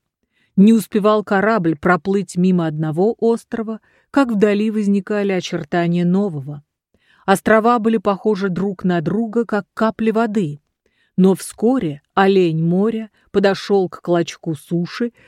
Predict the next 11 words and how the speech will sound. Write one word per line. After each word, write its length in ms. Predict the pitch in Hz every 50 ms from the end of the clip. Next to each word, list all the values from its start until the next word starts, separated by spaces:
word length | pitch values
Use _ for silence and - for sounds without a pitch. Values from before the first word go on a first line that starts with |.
| _ _ _
как 240 | - 208 208 196
будто 320 | 202 240 277 - _ 269 247
перенесённому 1000 | - 254 240 240 226 226 220 202 - - 214 208 208 208 208 208 202 202 208 - -
из 260 | - 240 220 180 165
иного 400 | 185 180 175 185 202 208 196 214
мира. 480 | 214 208 208 214 190 147 135 135 139 - _ _ _ _ _ _ _ _ _ _ _ _ _
Остров 480 | 196 220 247 254 - _ 240 226 - -
подымался 600 | - 208 190 196 196 202 202 208 208 196 - 208
из 140 | 196 175 165
воды 300 | 175 185 180 160 190 180
постепенно, 960 | - 175 165 - - - 165 147 - - 185 202 220 226 226 226 214 214 214